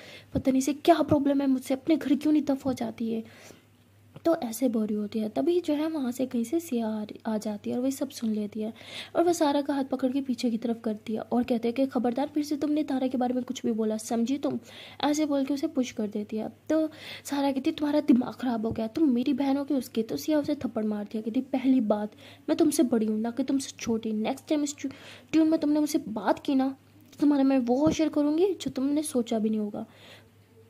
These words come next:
तारा है जो तुम्हें से बचाती है, जिसके ऊपर तुम इल्ज़ाम लगा रही हो, अगर तारा नहीं होती ना, तुम्हें तो मैंने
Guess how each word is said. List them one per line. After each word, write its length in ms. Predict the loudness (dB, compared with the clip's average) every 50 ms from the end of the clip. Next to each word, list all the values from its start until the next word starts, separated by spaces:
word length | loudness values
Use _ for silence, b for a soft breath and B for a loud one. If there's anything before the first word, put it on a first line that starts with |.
| _ 0
तारा 280 | 2 4 4 4 4 4
है 200 | 4 4 2 2
जो 120 | 0 0
तुम्हें 200 | 0 2 2 2
से 120 | 2 2
बचाती 560 | 0 2 2 0 0 -2 -6 -6 -6 -4 -4 -4
है, 120 | -6 -6 -6 -6
जिसके 220 | -6 -4 -2 -2
ऊपर 80 | 0 0
तुम 180 | 0 2 2 2
इल्ज़ाम 360 | 2 2 0 0 0 0 0
लगा 200 | 0 0 0 0
रही 100 | 0 0
हो, 80 | 0
अगर 100 | 0 0
तारा 420 | -2 0 0 0 2 4 4 4 4
नहीं 100 | 2 2
होती 220 | 2 2 0 0
ना, 120 | -2 -2 0
तुम्हें 240 | 0 0 0 0
तो 60 | 0 0
मैंने 160 | -2 -2